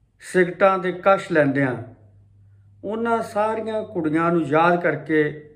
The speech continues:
ਰੋਂਦਿਆਂ, ਜਿਨ੍ਹਾਂ ਨੂੰ ਮੈਂ ਗਲ ਨਾਲ ਲਾਉਣਾ ਚਾਹੁੰਦਾ ਸੀ। ਇਹਨਾਂ ਸਾਰੀਆਂ ਖੁਸ਼ੀਆਂ ਨੂੰ ਮਾਣਦਿਆਂ ਵੀ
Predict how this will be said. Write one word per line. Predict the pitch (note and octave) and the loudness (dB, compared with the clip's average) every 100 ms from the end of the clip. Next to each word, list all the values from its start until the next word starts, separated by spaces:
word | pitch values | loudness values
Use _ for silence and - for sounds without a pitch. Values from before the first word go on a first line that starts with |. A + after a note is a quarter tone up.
| _ - | _ -6
ਰੋਂਦਿਆਂ, | C#3+ D3+ D3+ D3 D3 G2+ - - - - _ _ _ - - - - | 0 2 4 4 2 0 -10 -18 -20 -20 _ _ _ -20 -20 -20 -8
ਜਿਨ੍ਹਾਂ | C#3 F3 G#3+ | 0 2 4
ਨੂੰ | G3+ F3+ | 4 2
ਮੈਂ | D3 B2+ A2+ - - - | 2 -2 -4 -12 -20 -12
ਗਲ | B2 D3+ D3+ | 0 2 4
ਨਾਲ | D3 C#3+ C#3 | 0 -2 -2
ਲਾਉਣਾ | C3+ C#3 C#3+ | -2 -2 -2
ਚਾਹੁੰਦਾ | C3+ A#2+ B2 | -6 -8 -10
ਸੀ। | - - - _ _ _ _ _ _ _ _ _ _ _ _ _ _ _ _ _ _ _ _ _ _ _ _ _ - _ _ _ _ _ G3 | -12 -18 -20 _ _ _ _ _ _ _ _ _ _ _ _ _ _ _ _ _ _ _ _ _ _ _ _ _ -20 _ _ _ _ _ -4
ਇਹਨਾਂ | A3 A3+ A3+ | -2 0 0
ਸਾਰੀਆਂ | - G#3 A#3 A#3+ A#3+ A#3+ | 0 2 2 0 -4 -6
ਖੁਸ਼ੀਆਂ | - F3+ E3+ F#3 F#3 F#3 | -2 -2 -2 0 2 2
ਨੂੰ | F3+ F#3 F3+ | 2 2 2
ਮਾਣਦਿਆਂ | D#3 D#3 E3 D#3+ F3+ | 2 2 2 4 4
ਵੀ | D#3+ C3+ | 4 0